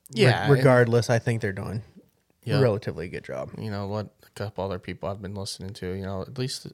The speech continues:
Speaker 2: as long as you're making a step and we're all taking steps towards the same goal,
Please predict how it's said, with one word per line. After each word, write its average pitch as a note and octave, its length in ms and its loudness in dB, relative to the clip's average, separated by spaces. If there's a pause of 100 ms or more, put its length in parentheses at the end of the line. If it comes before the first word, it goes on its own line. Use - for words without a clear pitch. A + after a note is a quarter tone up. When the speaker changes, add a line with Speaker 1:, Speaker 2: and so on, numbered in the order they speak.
Speaker 2:
as - 180 -16
long C3 160 -4
as C3 80 -4
you're A#2 100 -2
making G#2+ 260 -4
a G#2 60 -10
step - 420 -4 (680)
and G#2 120 -6
we're G#2 180 0
all A2+ 180 4
taking A2 300 -6
steps - 380 -6
towards F#2+ 200 -8
the B2+ 60 -12
same F2+ 240 -6
goal, F2+ 380 -6